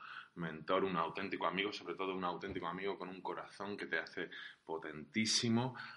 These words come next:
aparte de todo el conocimiento que yo estoy adquiriendo gracias a ti y que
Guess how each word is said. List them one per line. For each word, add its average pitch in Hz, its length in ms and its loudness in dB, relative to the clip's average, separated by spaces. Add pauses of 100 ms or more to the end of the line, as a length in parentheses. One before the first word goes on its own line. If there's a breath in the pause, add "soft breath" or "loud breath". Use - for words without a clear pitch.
aparte - 400 0
de 80 120 2
todo 101 180 6
el 98 120 6
conocimiento 90 960 0
que 80 480 -2
yo 82 440 -2
estoy 82 420 0
adquiriendo 82 500 -2
gracias 82 440 0
a 76 120 -6
ti 104 300 2 (340 loud breath)
y 76 140 -8
que 76 360 -4